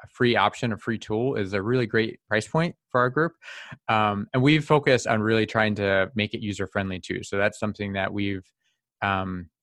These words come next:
really been kind of a key focus of the start of,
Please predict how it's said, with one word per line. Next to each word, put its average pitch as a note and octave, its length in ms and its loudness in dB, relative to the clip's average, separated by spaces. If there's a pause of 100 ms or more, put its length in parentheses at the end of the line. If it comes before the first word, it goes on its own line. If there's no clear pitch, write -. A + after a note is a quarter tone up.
really B2 280 6
been G2+ 260 0
kind A2 160 -2
of F#2 80 -4
a F#2+ 60 -2
key G#2+ 220 -2
focus G2+ 500 0
of F#2+ 460 -4 (140)
the G#2 100 -4
start G2+ 400 0
of, F#2+ 220 -4